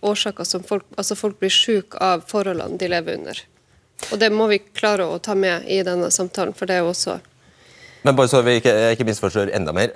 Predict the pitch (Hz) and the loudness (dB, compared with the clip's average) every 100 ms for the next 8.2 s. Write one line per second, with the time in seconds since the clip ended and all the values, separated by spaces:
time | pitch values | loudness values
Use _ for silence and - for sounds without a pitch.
0 | - - 127 117 117 104 113 - 104 76 | -12 -14 -6 -2 0 2 0 0 0 2
1 | 98 104 98 101 107 90 - 104 104 - | 0 -2 -2 -2 -2 -4 -4 -4 -4 -6
2 | - 90 - 95 104 98 - - - - | -12 -12 -10 -10 -6 -2 -2 -2 -4 0
3 | 110 95 73 78 - 71 62 69 65 - | 2 2 0 -2 -4 -6 -4 -8 -8 -12
4 | - - - - 214 - - - - - | -14 -20 -20 -8 -6 -6 -6 -10 -12 -8
5 | 85 - - - - - - - - - | -6 -6 -12 -14 -16 -12 -10 -10 -6 2
6 | 151 127 131 135 92 104 107 110 98 90 | 4 4 4 2 4 2 4 4 4 2
7 | 101 87 87 80 95 85 - 113 123 - | -2 -2 -2 -2 -2 -4 0 0 0 -2
8 | 107 | 2